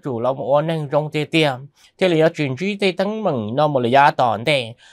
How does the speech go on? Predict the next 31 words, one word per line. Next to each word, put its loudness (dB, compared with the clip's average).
Chỉ 0
ta 6
lên 2
đời 6
là 2
cho -4
lũ -4
trai 2
lũ -6
nhung -2
sĩ -4
hở. 4
Sẽ 2
đời 6
là 6
một, -2
sẽ 4
chỉ 0
sẽ 0
bỏ 4
bà 2
vô. 0
Trâu 4
tê 0
lo 2
giờ -4
rồi -6
nó 0
thiết -6
tê 2
sản. -4